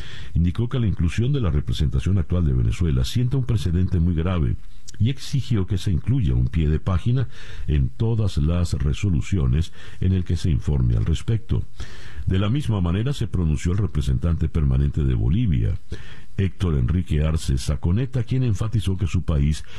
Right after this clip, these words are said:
no acepta las credenciales de Venezuela de igual forma como México. Al discurso de México y Bolivia sobre la representación de Venezuela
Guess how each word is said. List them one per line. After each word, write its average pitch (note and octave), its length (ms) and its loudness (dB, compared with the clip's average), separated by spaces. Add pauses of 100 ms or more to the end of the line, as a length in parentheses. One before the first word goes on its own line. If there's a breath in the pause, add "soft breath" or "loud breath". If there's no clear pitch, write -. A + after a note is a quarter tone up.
(180 loud breath)
no F2 180 2
acepta G2+ 420 -2
las G1+ 180 0
credenciales C2+ 640 2
de A#1+ 80 2
Venezuela C2+ 560 2
de C2 140 0
igual A#1+ 280 0
forma B1 420 0 (340 loud breath)
como E2+ 280 2
México. - 500 -2 (1400 loud breath)
Al C2 140 2
discurso F#2+ 500 0
de F2 80 2
México F#2+ 440 0
y F2+ 40 2
Bolivia G2+ 480 2
sobre G#2+ 300 0
la D#2 140 2
representación D2 720 0
de C#2+ 80 2
Venezuela C2+ 560 2